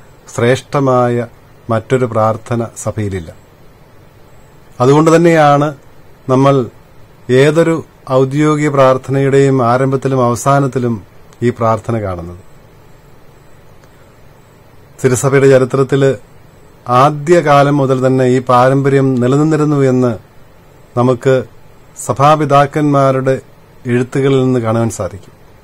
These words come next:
ഒന്നാം നൂറ്റാണ്ടിന്റെ അവസാനത്തിലോ രണ്ടാം നൂറ്റാണ്ടിന്റെ ആരംഭത്തിലോ എഴുതപ്പെട്ട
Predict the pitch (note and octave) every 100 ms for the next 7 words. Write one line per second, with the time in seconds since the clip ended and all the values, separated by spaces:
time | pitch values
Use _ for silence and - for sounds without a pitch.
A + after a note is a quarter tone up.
0 | - - - - - - - - - -
1 | - - - - C3+ E3 F3 F3 D3+ D#3+
2 | D#3+ D#3+ D#3 C#3 C3+ D3 D3 C#3+ C#3 C#3+
3 | D3+ C3+ C#3 D3+ C#3+ C3 C#3 C#3 C#3 C3
4 | B2 C3 C#3 C3+ C#3 C3 B2 B2+ A#2+ B2
5 | A#2+